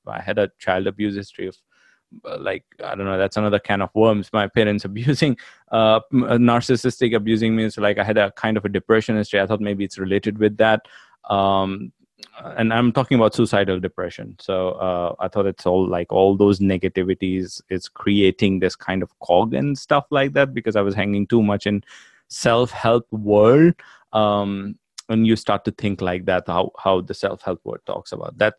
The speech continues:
may not be the reality anyway. It's just one reality. Um, so I listened to this podcast by Joe Rogan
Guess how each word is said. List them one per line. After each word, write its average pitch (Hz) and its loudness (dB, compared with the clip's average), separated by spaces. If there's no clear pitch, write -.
may 113 2
not 104 4
be 101 -2
the 98 2
reality 101 -2
anyway. 98 -6
It's 95 -10
just - -4
one 104 4
reality. - -6
Um, 110 0
so 147 4
I 135 2
listened 143 4
to 156 -8
this 135 -4
podcast 117 0
by 110 4
Joe 107 4
Rogan 110 4